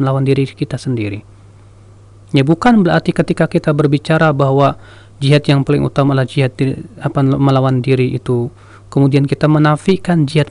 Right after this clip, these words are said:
melawan musuh, abadan. Ini, ya, perkataan orang yang tidak memahami, ya, bagaimana para ulama mengkompromikan ayat-ayat atau hadis-hadis Nabi Sallallahu Alaihi Wasallam. Sehingga akhirnya apa yang terjadi? Dia mendhaifkan hadis yang sahih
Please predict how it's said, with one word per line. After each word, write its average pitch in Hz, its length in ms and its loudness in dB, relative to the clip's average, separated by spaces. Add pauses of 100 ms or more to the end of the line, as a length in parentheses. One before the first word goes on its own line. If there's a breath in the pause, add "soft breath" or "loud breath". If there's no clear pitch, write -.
melawan 143 240 2
musuh, 170 240 -2
abadan. 151 640 0 (480)
Ini, 139 320 2 (240)
ya, 123 160 -4
perkataan 127 480 -4
orang 127 240 -2
yang 123 160 -2
tidak 135 240 -4
memahami, 131 640 0 (800 soft breath)
ya, 123 160 -4
bagaimana 123 480 0
para 127 240 -2
ulama 135 400 0
mengkompromikan 127 880 -2
ayat-ayat 127 480 -4
atau 131 240 -8
hadis-hadis 120 480 -6
Nabi 139 240 -2
Sallallahu 113 480 -6
Alaihi 117 240 -8
Wasallam. - 500 -16 (320)
Sehingga 139 320 -2
akhirnya 143 480 -2
apa - 80 -4
yang 151 160 0
terjadi? 147 420 0
Dia 156 220 2
mendhaifkan 156 580 0
hadis 151 300 -2
yang 156 160 -2
sahih 151 320 -4